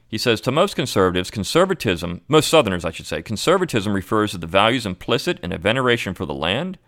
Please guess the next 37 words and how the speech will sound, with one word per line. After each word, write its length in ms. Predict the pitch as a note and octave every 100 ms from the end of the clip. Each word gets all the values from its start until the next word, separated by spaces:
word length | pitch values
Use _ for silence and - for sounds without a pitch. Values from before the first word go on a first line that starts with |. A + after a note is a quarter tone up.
| _ _
respect 400 | - - - A#2+
for 100 | -
the 100 | F#2
legi-, 520 | E2+ D2 - G2+ C#3+ G2
legitimate 540 | F2+ F2 A#2+ F3 -
rights 300 | F#2+ G2+ -
of 120 | A#1
all 160 | E2 C3+
members 320 | D3 A#2 G2
of 60 | F2+
the 60 |
community, 560 | E2+ D#2 D#2 - G#2 A#2+ _ _ _ -
and 120 | A#2+
a 40 |
realistic, 580 | A#2 D#3 D#3 A#2 - G#2+
non-ideological 960 | G2 A2+ C3+ B2 A#2 F2+ F2 F2 F2 F#2+
orientation 720 | G#2 A2+ G#2 G2 F2+ G2 F#2
toward 220 | F2+ E2
the 60 |
rest 240 | D2+ D#2 -
of 60 |
the 60 | G#2+
world. 400 | D3 E3+ E2 - _ _ _ _ _ _ _
What 200 | G#2 D3+
is 140 | F3+ D3+
it 120 | -
we 100 | C3
seek 300 | - G#2+ -
to 80 | -
conserve? 680 | D3 - G#3+ C#3+ - - _ _ _ _ _ _ _ _ _ _ _ _ _ _ _ _ _ _ _ _ _ _ _ _ _ _ _ _ _ _ _ -
Not 180 | A2 B2+
ephemeral 380 | B2+ C#3 C3 G#2
forms 500 | - D3 B2 B2+ -
which 140 | F#2+
cannot 240 | G#2 F2+
be 80 | -
preserved, 580 | - D2+ D#2+ C#2 A2